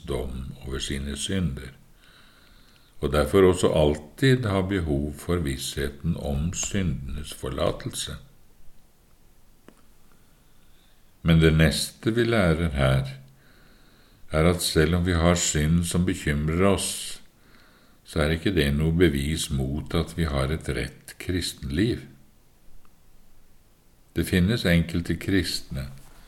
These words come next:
som på tross av alt sitt lys over evangeliet og flittig bruk av det, likevel sjelden er virkelig fri i sin ånd, bare fordi de ikke kjenner noe av den kraft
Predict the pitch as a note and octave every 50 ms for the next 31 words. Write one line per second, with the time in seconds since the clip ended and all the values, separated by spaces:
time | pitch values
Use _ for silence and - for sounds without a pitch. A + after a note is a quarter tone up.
0 | - - - - - - - - A2 G#2+ G#2+ A#2+ G#2 - - G2+ G2+ F#2+ - -
1 | - A2 G#2+ F#2 F2+ F2 F#2+ F#2+ F2+ - - - A2 G#2 G#2+ - E2+ D2+ D2+ E2
2 | E2+ E2+ - - - F2 E2 F2 E2 E2+ E2+ F2+ F#2+ F#2+ F2+ D#2+ D2+ D2 C#2+ C#2
3 | C2+ C#2 C#2 C2 - F2+ F2 F2 - - A#2 G2+ - - - - G#2+ G2+ F2 F2
4 | D2 D2 E2+ F2+ F2 - - A#2+ G#2+ F2+ D#2+ C#2 C2+ C#2 C2+ - - - - -
5 | - - - - - - - - - - - - G#2 A2 A2 F#2+ E2+ - - -
6 | G#2 F2+ E2 D#2+ E2+ E2+ E2 D#2+ - - G2+ G2 F#2 E2+ D2 D2 C#2 C#2 C#2 D2
7 | E2 F2 F2 F2+ F2 F2+ A2 A2 G#2+ - - - - - - F2 F2+ G2+ G2+ -
8 | - - C#2 C#2 C#2 C2+ C2+ C#2 - - - C2+ C2 - - C#2 E2 - C2+ C2+
9 | B1 B1 B1 B1+ C2 - - - - - - _ _ - - - - - - _
10 | _ - _ _ _ _ _ _ - D#2+ D#2+ D#2+ D2 C#2+ C#2+ - F2 D#2+ D#2 D#2
11 | D2+ C#2+ D#2+ E2 E2+ E2 - - E2 D#2+ - - - - - G#2 F#2+ D2+ D2 E2+
12 | A2 B2 C3 C3+ B2+ A2 F#2+ E2 D2 C#2 C#2 - - - E2 D2 C#2+ D2 C#2 C#2
13 | D#2+ E2+ - - - D2+ D2 C#2+ C#2+ - - - - - - -